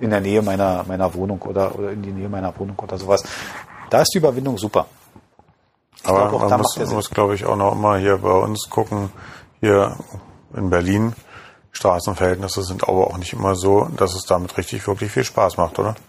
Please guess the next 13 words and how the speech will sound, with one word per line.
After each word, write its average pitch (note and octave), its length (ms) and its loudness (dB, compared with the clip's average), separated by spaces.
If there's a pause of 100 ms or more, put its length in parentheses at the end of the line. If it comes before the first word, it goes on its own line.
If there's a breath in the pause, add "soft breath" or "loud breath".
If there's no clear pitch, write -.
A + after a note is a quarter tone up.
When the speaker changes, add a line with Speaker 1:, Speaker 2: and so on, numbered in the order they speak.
(300)
Speaker 1:
Das - 180 -2
ist A2 140 -10
der B2 80 2
nächste D3 280 -6
Punkt. - 300 -12 (460 loud breath)
Man G#2+ 120 0
kann B2 320 0 (120)
die A2 60 -4
Fahrzeuge A2+ 440 2
in A2 60 -4
die G#2 60 -2
Landschaft - 440 -4
kippen, - 300 -12